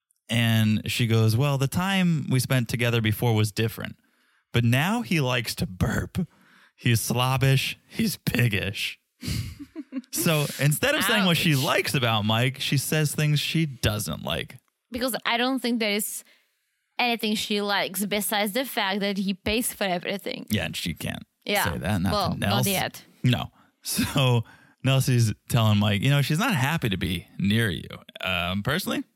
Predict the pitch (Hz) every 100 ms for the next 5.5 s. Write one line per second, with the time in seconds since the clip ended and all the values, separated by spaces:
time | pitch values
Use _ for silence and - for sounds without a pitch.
0 | - 143 185 190 131 139 131 98 - 110
1 | 92 87 65 - _ - 92 87 80 -
2 | - 254 277 262 339 - 269 208 208 226
3 | 294 247 202 214 - 175 - - _ -
4 | - 339 339 466 - 220 233 - 196 175
5 | 185 175 180 - 170